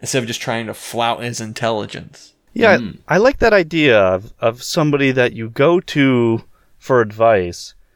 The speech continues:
Speaker 2: but you know you're not necessarily gonna take that advice.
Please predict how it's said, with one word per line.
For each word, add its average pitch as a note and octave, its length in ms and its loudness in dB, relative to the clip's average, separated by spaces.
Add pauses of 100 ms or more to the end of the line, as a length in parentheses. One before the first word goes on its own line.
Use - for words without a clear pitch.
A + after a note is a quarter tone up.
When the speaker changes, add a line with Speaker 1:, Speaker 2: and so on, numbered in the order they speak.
(260)
Speaker 2:
but D#3 140 -4
you C3+ 180 0
know D#3 380 4
you're D3 180 2
not C3 220 0
necessarily A#2 400 0
gonna G#2 180 0
take - 380 -4
that F#2 160 -4
advice. F#2+ 600 -8